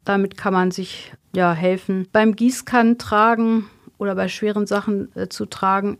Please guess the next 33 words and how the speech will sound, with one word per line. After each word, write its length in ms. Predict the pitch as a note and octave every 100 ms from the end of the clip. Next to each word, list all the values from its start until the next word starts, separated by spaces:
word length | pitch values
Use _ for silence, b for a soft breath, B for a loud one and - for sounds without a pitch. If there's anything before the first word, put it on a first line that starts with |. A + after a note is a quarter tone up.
| -
möglichst 400 | G3+ G#3 G#3 -
immer 240 | G#3 G3+ F3
auf 120 | -
beiden 360 | F#3 G#3 C4
Seiten. 520 | B3+ A#3 B3+ B3+ C4+ C#4 _ -
Also 220 | F#3+ F#3+
nicht 280 | G#3 - -
eine 400 | - G3 F#3+ F#3
zehn 300 | - G#3+ G#3
Liter 260 | G#3 G3
Kanne, 460 | F#3 G#3 G#3 G3+ G3+ B
nur 160 | G3 D3+
eine 260 | F#3+ A#3+ C4
zehn 240 | - A#3+
Liter 240 | A#3 A#3
Kanne 320 | A3+ A#3+ A3+ A3+
tragen, 260 | - A3
weil 120 | G#3+
man 160 | F#3+ F#3+
denkt, 180 | G3 G3
"Na 120 | F3+
ja, 60 | F3+
ich 120 | F#3
nehme 160 | G3 G3+
jetzt 180 | G3
ja 140 | F#3 F#3
nur 180 | F#3 F3+
zehn 300 | - A3+ G3+
Liter." 320 | F3+ G3+ G3+
Also 200 | - G#3
es 140 | G#3+ G#3+
ist 160 | G#3+
besser, 540 | - A3 A#3+ A#3 G3+